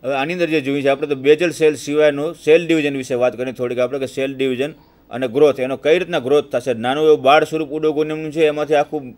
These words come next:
મેચ્યોર સ્વરૂપ કઈ રીતના બનશે, યંગ અને મેચ્યોર. તો એનો કોઈ પણ સેલ એટલે કે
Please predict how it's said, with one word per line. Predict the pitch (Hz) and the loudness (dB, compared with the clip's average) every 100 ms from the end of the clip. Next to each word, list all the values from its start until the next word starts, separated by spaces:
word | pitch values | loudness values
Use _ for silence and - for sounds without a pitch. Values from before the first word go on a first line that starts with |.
| - | -10
મેચ્યોર | 120 143 170 156 | -4 -2 0 -2
સ્વરૂપ | - 151 180 165 | 0 -4 -2 4
કઈ | 160 | 4
રીતના | 131 135 | 4 -2
બનશે, | 123 127 131 120 | -4 -6 -4 -2
યંગ | 135 139 | -2 0
અને | 131 | -2
મેચ્યોર. | 113 113 117 123 135 - _ _ _ | -2 -4 -4 -6 -10 -12 _ _ _
તો | 135 | -6
એનો | 151 156 | -4 -4
કોઈ | - 170 | 2 2
પણ | 190 175 | 2 -2
સેલ | - 156 135 - _ | 2 2 2 -2 _
એટલે | - | -6
કે | 143 | -4